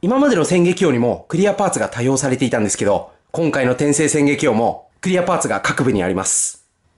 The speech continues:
この目の部分もクリアパーツです。この竜の口は動きません。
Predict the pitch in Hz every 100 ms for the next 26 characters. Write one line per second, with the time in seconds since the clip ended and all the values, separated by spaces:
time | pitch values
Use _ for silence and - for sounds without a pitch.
0 | _ - 196 214 269 147 127 113 92 -
1 | - 139 131 131 110 104 - - - -
2 | _ _ _ _ _ _ _ - 233 254
3 | 302 180 - 143 117 135 156 156 131 135
4 | 95